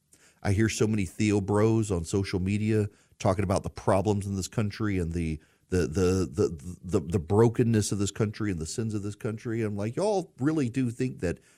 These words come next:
if you don't do something, nothing's gonna happen. What about the Holy Spirit? God's in charge. He'll take care of it. All things work for the good of those called according to his purpose." But too many people who worship politics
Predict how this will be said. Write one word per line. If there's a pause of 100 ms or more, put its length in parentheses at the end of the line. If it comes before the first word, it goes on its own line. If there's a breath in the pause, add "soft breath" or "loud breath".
if
you
don't
do
something,
nothing's
gonna
happen.
What
about
the
Holy
Spirit? (1160)
God's
in
charge. (880)
He'll
take
care
of
it. (640)
All
things
work
for
the
good
of
those
called
according
to
his
purpose." (2000 soft breath)
But
too
many
people
who
worship
politics